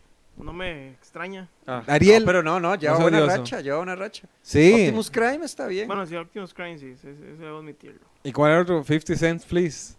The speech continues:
Speaker 3: <laughs> No me acuerdo cómo decía. Tampoco era Al Pacino, sino que era Al algo.
Speaker 2: Sí, era, habían varios.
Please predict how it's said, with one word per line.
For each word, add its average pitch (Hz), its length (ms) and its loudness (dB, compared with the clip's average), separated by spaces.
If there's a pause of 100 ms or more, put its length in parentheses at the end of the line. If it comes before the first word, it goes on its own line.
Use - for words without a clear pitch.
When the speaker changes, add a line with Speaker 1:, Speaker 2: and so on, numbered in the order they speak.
(140)
Speaker 3:
<laughs> - 720 -10 (100)
No 151 100 -10
me 175 40 -6
acuerdo 147 300 -6
cómo 139 120 -8
decía. 117 400 -8 (2250)
Tampoco 131 280 0
era 160 120 6
Al 160 100 2
Pacino, 175 520 -2
sino 123 220 -10
que - 100 -6
era 143 180 0
Al 147 160 0
algo. 135 380 -6 (480)
Speaker 2:
Sí, 120 160 -16
era, 110 180 -10
habían 113 260 -14
varios. 107 520 -16